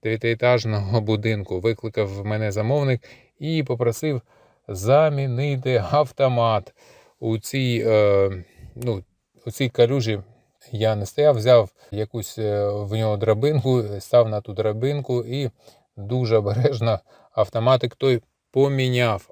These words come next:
А чи траплялися у вас, шановні, такі випадки, коли вам приходилося працювати в умовах такого затоплення? Затоплення після дощу.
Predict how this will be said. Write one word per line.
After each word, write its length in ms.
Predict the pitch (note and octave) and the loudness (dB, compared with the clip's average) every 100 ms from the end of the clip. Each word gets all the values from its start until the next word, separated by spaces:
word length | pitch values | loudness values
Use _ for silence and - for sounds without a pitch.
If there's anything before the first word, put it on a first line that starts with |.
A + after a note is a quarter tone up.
| _ | _
А 160 | A2+ | -6
чи 140 | A2+ B2+ | -2 0
траплялися 640 | B2+ B2+ D3 C3+ A#2+ C3 | 0 2 4 4 2 0
у 140 | B2+ | 0
вас, 220 | B2+ A#2+ - | 2 0 0
шановні, 380 | A#2+ A#2+ A2+ | -4 -2 -4
такі 240 | A2 A2+ A#2 | -6 -8 -6
випадки, 460 | A2+ C3+ C#3 C3 | -2 0 -2 -4
коли 480 | A#2+ A2+ A2+ A#2+ C3 | -4 0 2 2 2
вам 500 | A#2 G2 G#2 B2 A2+ - _ | 0 0 2 2 0 -6 _
приходилося 580 | G#2+ G2+ B2+ A2+ G#2+ A2 | -10 -8 -2 0 0 -4
працювати 600 | - G#2+ A2 A#2 B2+ B2 | -8 -8 -2 0 0 0
в 140 | G#2 G#2+ | -2 -2
умовах 520 | A2 A#2+ B2+ A2 - _ _ _ | 0 2 2 2 -4 _ _ _
такого 500 | G#2 - - A#2 A2 | -8 -6 0 2 2
затоплення? 680 | G2 G#2+ A2+ G#2 G#2 F#2+ F#2 | 0 -2 -2 -2 -4 -6 -8
Затоплення 540 | G#2+ F3+ - C3+ A2+ - | -6 -6 -6 -6 -6 -6
після 320 | C3+ - A#2+ | -8 -4 -4
дощу. 520 | G#2 G2 - G#2+ F2+ | -2 -6 -6 -8 -8